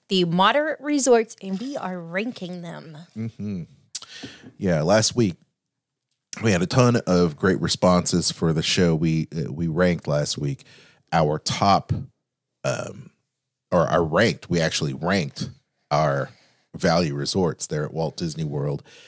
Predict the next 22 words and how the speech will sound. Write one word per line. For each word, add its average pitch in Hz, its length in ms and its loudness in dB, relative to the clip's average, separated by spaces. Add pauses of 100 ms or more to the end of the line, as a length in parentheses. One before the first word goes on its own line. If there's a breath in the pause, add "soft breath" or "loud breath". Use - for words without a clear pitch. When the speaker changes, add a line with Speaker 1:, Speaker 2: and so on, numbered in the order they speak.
(260 loud breath)
Speaker 2:
And 76 460 -2
so 131 180 4
many 110 180 2
great 87 240 0
responses. 95 800 0
We 78 140 -4
wanted 87 320 -4
to 82 100 -12
keep - 360 -6
it 82 160 -8
going 107 400 2
because 82 280 -6
people 101 300 0
are 92 60 0
starting 87 300 -2
to 80 40 -4
plan 95 420 -2
their 85 120 -2
Walt 82 240 -2
Disney 87 220 -4
World 80 280 0
trip. - 320 -2